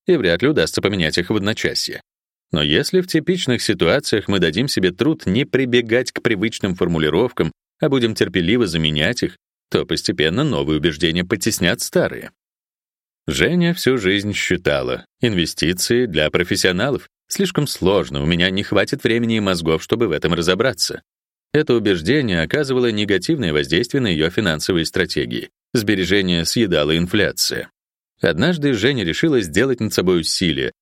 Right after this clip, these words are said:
пришла к инвестиционному консультанту и получила конкретные рекомендации, как ей лучше поступить с деньгами с учётом её предпочтений по рискам и доходам.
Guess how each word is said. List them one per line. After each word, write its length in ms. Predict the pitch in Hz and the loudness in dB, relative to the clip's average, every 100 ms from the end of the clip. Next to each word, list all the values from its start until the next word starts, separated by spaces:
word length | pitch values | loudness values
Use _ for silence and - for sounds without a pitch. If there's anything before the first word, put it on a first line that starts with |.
| - | -2
пришла 380 | 113 104 131 123 | -2 2 0 0
к 80 | 113 | 0
инвестиционному 760 | 101 - 107 - 110 87 85 | -2 -2 -4 0 0 2 0
консультанту 760 | 87 87 101 101 - 156 131 110 | 0 0 0 0 0 -2 0 0
и 60 | |
получила 420 | 117 123 - 135 | 0 0 2 0
конкретные 680 | 123 120 123 - 123 - 131 | 2 0 -2 -4 -4 0 0
рекомендации, 720 | 120 113 107 95 82 90 147 | 0 0 0 2 0 2 -2
как 240 | 156 90 - | 0 -2 0
ей 80 | 78 | 0
лучше 280 | 80 - | 0 -2
поступить 440 | - 85 - 87 82 | -4 -4 -2 -2 -2
с 60 | |
деньгами 480 | 76 80 85 120 107 _ _ - | -2 0 0 0 -4 _ _ -2
с 80 | |
учётом 360 | 185 180 92 87 | -2 0 0 2
её 140 | 80 | 0
предпочтений 600 | 80 87 87 82 - 82 85 | 0 0 0 -2 -2 -2 0
по 160 | 107 | 0
рискам 500 | 85 78 - 87 - - | 0 -2 0 -2 -2 -4
и 80 | |
доходам. 580 | 107 98 - 69 53 - | -2 0 -2 -2 -6 -16